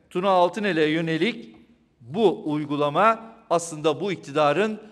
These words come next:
nedenli ayrımcı bir zihniyete sahip olduğunu bir kez daha teşhir etmiştir. Evet, akademisyenlerin yeri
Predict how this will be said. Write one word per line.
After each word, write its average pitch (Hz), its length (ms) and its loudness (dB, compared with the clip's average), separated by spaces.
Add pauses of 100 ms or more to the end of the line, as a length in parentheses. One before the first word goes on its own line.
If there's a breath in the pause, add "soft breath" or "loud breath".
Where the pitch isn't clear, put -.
(160 loud breath)
nedenli 180 600 2
ayrımcı 165 680 -2
bir 165 120 -2
zihniyete 151 520 -6
sahip 156 360 0
olduğunu 147 720 -4 (200)
bir 190 280 -4
kez 160 260 -2
daha 165 600 2
teşhir 147 300 -6
etmiştir. - 600 -14 (460)
Evet, 165 320 0 (320)
akademisyenlerin 196 920 2
yeri 190 640 2